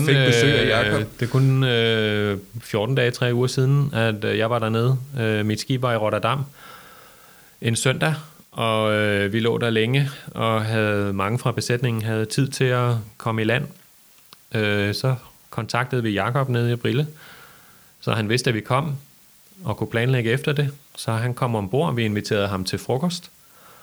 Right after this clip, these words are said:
Speaker 2: og, og hyggede med ham ombord, og så kørte han også til Brille, som er en fantastisk,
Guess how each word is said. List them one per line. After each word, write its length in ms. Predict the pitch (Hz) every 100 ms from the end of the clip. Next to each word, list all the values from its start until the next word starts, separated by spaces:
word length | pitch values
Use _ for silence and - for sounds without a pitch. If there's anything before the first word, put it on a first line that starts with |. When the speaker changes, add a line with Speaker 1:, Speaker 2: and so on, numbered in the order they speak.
| - - - - - _
Speaker 2:
og, 640 | - 123 120 113 110 107 107 107 117
og 160 | -
hyggede 240 | 110 131 135
med 100 | 120
ham 140 | 131
ombord, 380 | 117 104 147 175
og 140 | 131
så 140 | 127 143
kørte 300 | 139 131 120
han 160 | 123
også 500 | 113 113 101 - - -
til 120 | - 113
Brille, 380 | 113 127 190 196 - - - - _ - -
som 280 | - 117 101
er 60 | 95
en 200 | 87 -
fantastisk, 840 | - 82 80 - 151 170 170 156